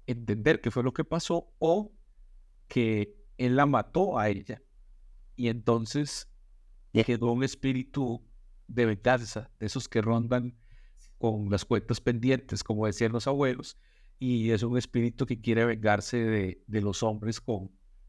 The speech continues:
Speaker 1: con sus malas conductas.
Speaker 2: Qué interesante. A mí me llama la atención ambas, porque si marca una diferencia es que en la primera,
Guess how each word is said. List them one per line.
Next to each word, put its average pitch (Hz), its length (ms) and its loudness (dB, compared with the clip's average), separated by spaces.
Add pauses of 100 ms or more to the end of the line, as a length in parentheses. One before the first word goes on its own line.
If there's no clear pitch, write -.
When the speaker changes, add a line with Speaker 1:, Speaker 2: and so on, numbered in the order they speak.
(120)
Speaker 1:
con 110 180 2
sus 104 200 -4
malas 98 360 2
conductas. - 880 -6 (1400)
Speaker 2:
Qué - 120 -2
interesante. 135 720 2
A 139 60 2
mí 151 260 4 (220)
me 123 200 2
llama 127 260 4
la 175 80 4
atención 123 920 0
ambas, 131 480 0 (360)
porque 120 360 2
si 113 540 0
marca 139 500 4
una 156 220 4
diferencia 147 840 0
es 135 180 2
que - 80 -2
en 107 60 4
la 98 80 0
primera, 110 680 2